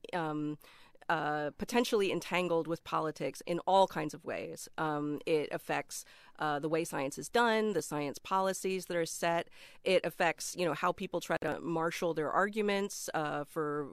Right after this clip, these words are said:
you know, one issue or another, whatever it is that's of value to them. And, you know, science is right there along with everything else, um,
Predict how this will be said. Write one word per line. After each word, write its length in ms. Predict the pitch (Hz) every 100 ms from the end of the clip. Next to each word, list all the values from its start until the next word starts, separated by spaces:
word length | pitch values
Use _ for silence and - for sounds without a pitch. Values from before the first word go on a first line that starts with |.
| -
you 120 | 160
know, 200 | 139 139
one 260 | 156 165 165
issue 320 | 165 - 180
or 100 | 165
another, 440 | 156 151 160 170 160
whatever 360 | 151 160 165
it 60 | 156
is 220 | 160 156
that's 180 | 156 -
of 80 | 139
value 320 | 143 156 160
to 100 | 156
them. 300 | 156 156 156 - - - -
And, 200 | 208 214
you 60 | 220
know, 320 | 196 190 185 - -
science 600 | - - 220 247 254 240 -
is 480 | 190 185 185 180 - - -
right 440 | 151 160 196 269 -
there 580 | 214 190 185 180 185 - -
along 360 | 160 175 175
with 120 | 156 -
everything 460 | 175 214 208 190 170
else, 500 | 156 156 - - -
um, 300 | 165 160 156